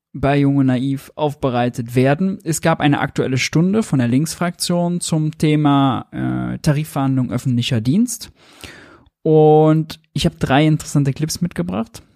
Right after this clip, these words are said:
Von der F D P, von der S P D und von der C D U. Hier spricht Konstantin Kuhle von der F D P. Und, ähm, na, ich nehme gar nicht so viel vorweg.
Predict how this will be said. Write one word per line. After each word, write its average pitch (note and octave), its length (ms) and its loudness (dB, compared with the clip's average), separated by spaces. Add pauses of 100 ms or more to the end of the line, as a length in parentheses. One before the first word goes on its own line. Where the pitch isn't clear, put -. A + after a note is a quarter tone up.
(140)
Von C#3+ 140 0
der A2+ 120 0
F - 120 -2
D F3+ 100 2
P, A3 300 0 (320)
von D3 160 2
der B2+ 160 2
S D#3 160 0
P - 160 -2
D E3+ 140 0
und E3 100 -4
von D#3 160 -4
der C#3+ 140 0
C C#3+ 160 0
D C3 100 0
U. A#2 220 -2
Hier C#3+ 140 0
spricht - 340 -2
Konstantin D3 600 0
Kuhle E3+ 320 0
von C#3 220 0
der B2+ 180 -2
F D#3 200 -2
D E3+ 100 2
P. A3 320 0 (720)
Und, D3+ 880 0 (100)
ähm, C3+ 520 -6 (500)
na, F#3+ 260 2
ich G#3 140 -4
nehme F#3 160 0
gar E3+ 160 -2
nicht F3 180 -4
so D3+ 120 -8
viel D3+ 260 -4
vorweg. D#3 400 -6